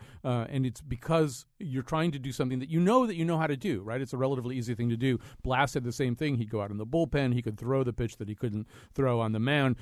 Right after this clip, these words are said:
But it really has affected a lot of second basemen because that th-, throw to first is very short. And so it's not a matter of knowing how to do it or being able to do it or something. It's a matter of overthinking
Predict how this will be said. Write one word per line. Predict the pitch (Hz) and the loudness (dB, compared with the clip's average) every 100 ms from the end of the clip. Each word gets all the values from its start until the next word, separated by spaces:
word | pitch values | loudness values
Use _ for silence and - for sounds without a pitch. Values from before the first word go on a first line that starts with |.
| - | -2
But | 139 | -2
it | 147 | -2
really | 139 220 320 185 | 4 6 6 4
has | 131 | 0
affected | 131 135 127 | -2 -2 -2
a | 123 | 0
lot | 127 139 | 4 4
of | 127 | 2
second | - 156 190 147 | -2 -2 0 -2
basemen | 113 - 135 139 | -2 -4 -4 -4
because | 123 131 120 | -2 -4 -2
that | 113 104 | -6 -8
th-, | - 185 262 143 | -16 -16 -14 -14
throw | - 143 160 | -2 4 4
to | 160 143 | 4 -2
first | - 147 123 | -2 -2 -2
is | 110 101 | -6 -6
very | 113 123 | -6 -6
short. | - - 196 123 - - - - - 135 | -8 2 4 4 0 -20 -20 -20 -10 -6
And | 127 | -2
so | 143 | -2
it's | - | -2
not | 135 147 | -4 -2
a | 190 | 0
matter | 196 190 | 2 2
of | 160 | 2
knowing | 147 147 151 160 | 2 4 6 6
how | 151 | 4
to | 143 | 2
do | 135 143 | 0 0
it | 143 | 2
or | 123 | 0
being | 110 123 127 | 0 0 2
able | 139 143 | 2 0
to | 127 | -2
do | 123 127 | 0 0
it | 120 | -2
or | 120 | -2
something. | 127 120 | -4 -2
It's | 120 131 | -4 -4
a | |
matter | 131 131 | -2 0
of | 120 - | -2 2
overthinking | 156 143 151 127 - 160 156 127 110 120 | 4 6 4 2 2 4 4 0 -4 -8